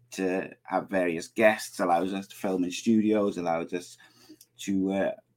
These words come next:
hopefully, if the plan, if the plan comes off over the,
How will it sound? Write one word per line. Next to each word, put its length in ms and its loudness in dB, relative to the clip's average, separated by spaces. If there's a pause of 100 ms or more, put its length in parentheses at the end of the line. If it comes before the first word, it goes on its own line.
(220)
hopefully, 800 6
if 160 -4
the 80 0
plan, 640 10 (880)
if 100 -20
the 80 -6
plan 320 12
comes 320 10
off 320 6
over 180 0
the, 320 0